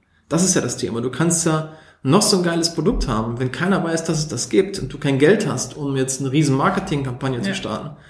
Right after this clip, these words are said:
Speaker 1: wird dieses Produkt niemals
Speaker 2: Und euch gibt's
Speaker 1: irgendjemand
Speaker 2: auch,
Speaker 1: finden.
Speaker 2: ich sag jetzt mal, nur online. Also ihr habt jetzt
Speaker 1: Genau.
Speaker 2: keine,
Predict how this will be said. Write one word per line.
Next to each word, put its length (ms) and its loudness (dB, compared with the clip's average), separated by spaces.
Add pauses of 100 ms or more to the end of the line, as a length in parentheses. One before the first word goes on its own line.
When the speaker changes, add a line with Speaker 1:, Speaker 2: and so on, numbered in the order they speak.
(280)
Speaker 1:
wird 180 2
dieses 220 -2
Produkt 240 -2
niemals 460 2
Speaker 2:
Und 120 2
euch 140 0
gibt's 160 2
Speaker 1:
irgendjemand 300 4
Speaker 2:
auch, 40 -2
Speaker 1:
finden. 320 0 (160)
Speaker 2:
ich 60 -6
sag 160 -4
jetzt 100 -10
mal, 140 -2
nur 260 2
online. 460 2
Also 200 -2
ihr 20 -8
habt 100 -8
jetzt 120 0
Speaker 1:
Genau. 160 4
Speaker 2:
keine, 500 2